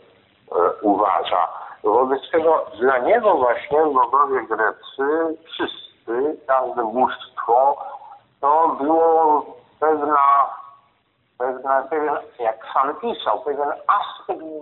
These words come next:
bytu, rzeczywistości. Coś, co człowiek odczuwa w świecie.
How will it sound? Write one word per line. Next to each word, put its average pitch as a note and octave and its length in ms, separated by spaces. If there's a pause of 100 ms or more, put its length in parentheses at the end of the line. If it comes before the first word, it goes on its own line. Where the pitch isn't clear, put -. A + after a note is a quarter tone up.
bytu, D#4+ 420
rzeczywistości. - 1120 (400)
Coś, A3+ 200 (260)
co D3 100
człowiek G#3 500 (160)
odczuwa - 640
w - 120
świecie. - 720